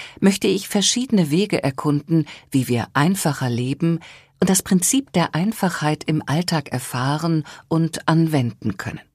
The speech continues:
Einfacher leben heißt hier nicht, dass wir zur Natur zurückkehren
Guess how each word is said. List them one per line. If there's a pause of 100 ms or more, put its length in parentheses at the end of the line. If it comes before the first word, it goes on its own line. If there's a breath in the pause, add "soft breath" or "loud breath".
(1160 soft breath)
Einfacher
leben
heißt
hier
nicht,
dass
wir
zur
Natur
zurückkehren